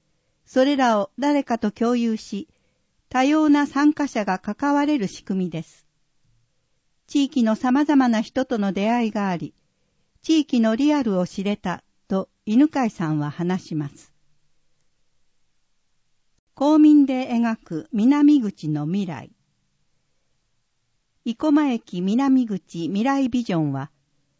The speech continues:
公民が連携協働して目指す街の姿や取り組みをまとめた方針で、生駒駅南口エリア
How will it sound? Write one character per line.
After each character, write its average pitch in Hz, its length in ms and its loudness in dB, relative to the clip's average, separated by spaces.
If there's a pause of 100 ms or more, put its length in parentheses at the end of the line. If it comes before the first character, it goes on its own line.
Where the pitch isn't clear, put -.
(160)
公 294 240 2
民 277 300 6
が 240 300 -2
連 277 220 2
携 247 400 -2
協 294 240 -2
働 285 280 0
し - 100 -20
て 262 140 -2
目 240 100 2
指 233 200 -2
す - 400 -12
街 208 320 0
の 294 140 6
姿 269 460 2
や 165 180 -2
取 214 220 -4
り 247 40 -6
組 233 280 2
み 214 80 0
を 214 60 0
ま 202 160 -2
と 233 140 -4
め 226 140 -2
た 214 140 -6
方 196 200 -8
針 170 340 -6
で、 151 160 -10 (720)
生 220 120 -6
駒 277 320 4
駅 220 280 -4
南 277 420 6
口 262 300 -4
エ 226 140 -2
リ 165 200 -6
ア 139 140 -10